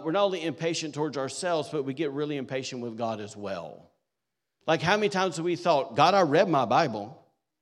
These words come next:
I prayed, I fasted, I worshiped today, I said thank you, I forgave that person, I took responsibility once. Why haven't you changed me yet?"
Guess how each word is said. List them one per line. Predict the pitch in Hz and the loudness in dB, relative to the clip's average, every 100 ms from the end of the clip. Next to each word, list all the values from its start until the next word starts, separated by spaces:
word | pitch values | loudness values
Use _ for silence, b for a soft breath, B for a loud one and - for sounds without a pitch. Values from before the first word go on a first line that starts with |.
| _ _ _ _ _ _ _ _ - | _ _ _ _ _ _ _ _ 4
I | 156 | 6
prayed, | 208 175 143 139 180 - - _ _ _ _ _ _ _ | 6 6 4 4 0 -12 -20 _ _ _ _ _ _ _
I | - 185 | 4 4
fasted, | - 165 156 - 196 196 - _ _ _ - | 6 4 4 0 -6 -8 -16 _ _ _ -2
I | 151 | -2
worshiped | 143 120 165 123 113 | 0 -2 -2 -6 -8
today, | 107 90 90 117 143 _ _ _ _ _ - | -10 -8 -8 -8 -12 _ _ _ _ _ -2
I | 180 | 0
said | - 247 208 - | 0 -2 -2 -2
thank | 135 131 - | -4 -4 -4
you, | 127 143 180 - | -6 -4 -6 -2
I | 190 | -2
forgave | 196 202 165 151 | -2 0 0 0
that | 135 127 | -2 -4
person, | - 120 120 175 180 - | -4 -6 -6 -10 -10 -8
I | 156 202 | -6 -4
took | 196 165 | -4 -4
responsibility | 156 151 - 151 147 147 139 147 180 165 - | -6 -6 -2 -2 -4 -6 -4 -4 -4 -4 -4
once. | 113 143 185 117 - - - - _ _ _ _ _ _ _ _ _ _ _ _ _ _ _ _ _ _ _ | -4 4 4 4 -2 -10 -10 -12 _ _ _ _ _ _ _ _ _ _ _ _ _ _ _ _ _ _ _
Why | 165 269 | -2 0
haven't | 160 127 120 | 0 -4 -8
you | 123 | -8
changed | 143 120 107 | -6 -8 -8
me | 107 | -10
yet?" | 98 101 147 | -8 -8 -8